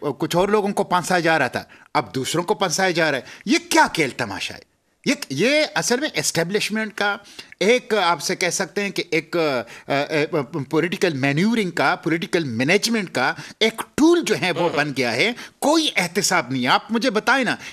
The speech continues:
इन्होंने अभी तक किससे पैसे लिए हैं? पाकिस्तान के ऊपर जो है वो आप देखें, एक सौ तीस अरब रुपए, अ, डॉलर पाकिस्तान में गुज़िश्ता सत्ताईस साल में आए हैं। एक सौ तीस अरब डॉलर, अ, ब्लूमबर्ग के मुताबिक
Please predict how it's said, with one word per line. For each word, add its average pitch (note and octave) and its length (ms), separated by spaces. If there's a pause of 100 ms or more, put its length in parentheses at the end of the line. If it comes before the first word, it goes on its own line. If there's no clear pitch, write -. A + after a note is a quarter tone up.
इन्होंने A#3 540 (200)
अभी A#3+ 300
तक B3 220 (340)
किससे C#4+ 320
पैसे D#3 380
लिए G2+ 220
हैं? E2 100 (560)
पाकिस्तान A#3+ 640
के G#3 180
ऊपर A#3 300
जो F#3 120
है F#3+ 180
वो A3 280
आप F#3+ 400
देखें, F3+ 280
एक G#3+ 260
सौ G#3+ 200
तीस A#3+ 540
अरब G3 280
रुपए, F#3 260
अ, F3+ 160
डॉलर F3 340 (260)
पाकिस्तान A3+ 500
में A3+ 100
गुज़िश्ता F#3+ 360
सत्ताईस G3 420
साल F#3 260
में D#3 100
आए C3 140
हैं। - 280
एक G#3+ 200
सौ G#3 120
तीस A#3 360
अरब F#3 200
डॉलर, C3+ 300 (580)
अ, E3 120
ब्लूमबर्ग F#3+ 560
के F3 80
मुताबिक B2 360